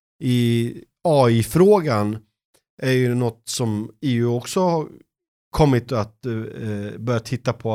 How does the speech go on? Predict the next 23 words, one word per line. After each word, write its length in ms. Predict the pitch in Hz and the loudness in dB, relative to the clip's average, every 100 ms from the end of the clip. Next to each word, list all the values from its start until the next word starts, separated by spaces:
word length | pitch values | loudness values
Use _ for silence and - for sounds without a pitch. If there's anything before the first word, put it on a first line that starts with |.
| 101 | -4
allt 640 | 104 - 127 107 - _ - | -8 -10 -8 -8 -10 _ -20
närmare. 640 | - 123 120 110 104 104 107 _ _ _ _ | -6 -2 0 0 -2 -4 -8 _ _ _ _
Och 60 | 127 | 0
det 60 | 135 | 4
har 240 | 165 185 | 6 4
också 260 | 147 - 208 | 2 0 0
väckt 260 | 202 - | 0 0
väldigt 220 | 123 101 | -2 0
mycket 260 | 127 110 113 | -4 -4 0
reaktioner. 720 | 104 98 - 185 123 98 113 - _ _ _ _ | 0 0 -2 -2 0 -2 -4 -8 _ _ _ _
Men 220 | 131 123 131 | 0 2 2
ytterst 380 | 170 - 202 - | 0 2 0 2
så 100 | 156 | 2
handlar 460 | 131 131 117 156 | 4 2 2 2
det 200 | 185 143 | 2 2
om 500 | 127 113 110 107 110 113 | 2 2 2 0 -2 0
medborgarnas, 1160 | 127 127 107 123 117 113 110 107 107 - - | 2 4 2 2 2 2 2 2 0 -4 -6
eh, 200 | 127 127 | -6 -6
värna 340 | 113 139 131 127 | -2 0 2 0
de-, 160 | 131 | -2
deras 420 | 127 127 120 110 131 | -2 2 4 2 0
integritet 800 | 110 113 113 110 139 147 143 | -2 0 0 0 0 0 0
och 300 | - 123 107 | -4 -2 -2